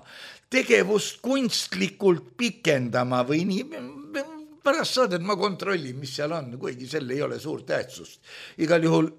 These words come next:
praktikas näib sõna menetlema just seda tähendavat.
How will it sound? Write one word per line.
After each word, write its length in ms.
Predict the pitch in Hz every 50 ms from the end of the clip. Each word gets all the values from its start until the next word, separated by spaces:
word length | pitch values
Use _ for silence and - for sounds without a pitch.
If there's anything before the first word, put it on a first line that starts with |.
| _ _ _ _ _ _ _ _ - -
praktikas 960 | - 190 240 285 269 - - - - 196 131 127 - 92 76 - - - - - _ _ _ _ _ _ _ _ _ _ _ _ _ _ _ -
näib 340 | 175 233 262 220 202 202 - _ _ -
sõna 420 | - - 226 226 214 196 160 147 131
menetlema 1300 | 131 143 156 196 269 302 302 302 254 175 131 - - - - 117 117 113 107 104 104 92 85 78 80 - _ -
just 560 | 139 185 - - - - - - - - -
seda 580 | - - - - 185 - - 101 - 117 104 92 - - - _ _ _ _
tähendavat. 680 | - 151 143 - 107 95 85 78 - 76 71 64 60